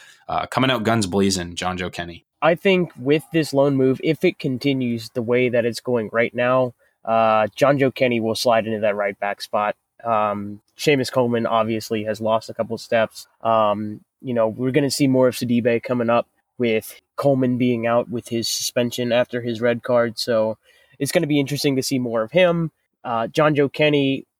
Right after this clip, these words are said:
Speaker 2: setting the Bundesliga on fire is excellent. That goal he scored was an absolute screamer. I've always enjoyed him going forward. My biggest takeaway was how can he do defensively? That's kind of been the thing that I've been worried about,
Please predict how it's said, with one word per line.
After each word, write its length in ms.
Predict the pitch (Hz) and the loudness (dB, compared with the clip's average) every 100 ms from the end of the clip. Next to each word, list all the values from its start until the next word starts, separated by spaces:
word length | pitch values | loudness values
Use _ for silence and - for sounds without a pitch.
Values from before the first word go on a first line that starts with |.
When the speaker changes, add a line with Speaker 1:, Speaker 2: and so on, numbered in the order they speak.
| _ _ | _ _
Speaker 2:
setting 400 | - - 135 131 | -6 0 2 2
the 60 | 123 | -2
Bundesliga 560 | 117 139 131 147 135 | 0 0 2 2 2
on 200 | 127 127 | 2 2
fire 440 | 123 135 127 123 123 | 2 4 4 4 0
is 360 | - 113 107 - - | -4 -8 -8 -8 -4
excellent. 500 | 135 - 131 127 - - | -4 0 0 0 -4 -4
That 220 | 117 - | -4 0
goal 320 | 139 135 147 | 2 4 2
he 160 | 139 160 | 2 -4
scored 380 | - 160 160 135 | -2 0 0 0
was 160 | 120 | -6
an 80 | 110 | -4
absolute 460 | 117 - - 110 - | -6 -6 -6 -8 -8
screamer. 640 | - 139 147 151 151 147 _ _ - | -6 0 2 4 2 0 _ _ -2
I've 280 | 131 156 156 | 2 4 4
always 360 | 156 156 147 139 | 4 4 2 2
enjoyed 440 | 139 127 127 135 | -2 2 2 2
him 320 | 135 143 139 | 2 2 0
going 320 | 127 127 120 | 0 0 0
forward. 440 | 120 131 131 151 147 | -2 -2 0 2 0
My 500 | 123 120 127 135 131 _ _ | 0 2 2 0 -2 _ _
biggest 300 | 143 131 135 | -2 -2 -2
takeaway 440 | 143 139 151 156 156 | -2 0 2 2 2
was 380 | 131 123 117 - _ _ | 0 0 -4 -12 _ _
how 260 | 139 139 | 0 2
can 140 | 139 147 | 2 -2
he 120 | 135 | -2
do 120 | 127 | -2
defensively? 680 | 120 - 123 117 107 110 107 | -2 -2 -2 -2 -8 -10 -8
That's 280 | 113 120 - | -6 -6 -6
kind 200 | 120 113 | -4 -4
of 80 | |
been 140 | 107 107 | -2 -4
the 80 | 104 | -2
thing 260 | 120 110 | -2 -2
that 120 | 110 | -6
I've 120 | 107 110 | -4 -4
been 140 | 120 | -2
worried 220 | 131 139 | 0 0
about, 340 | 135 147 147 | 0 2 2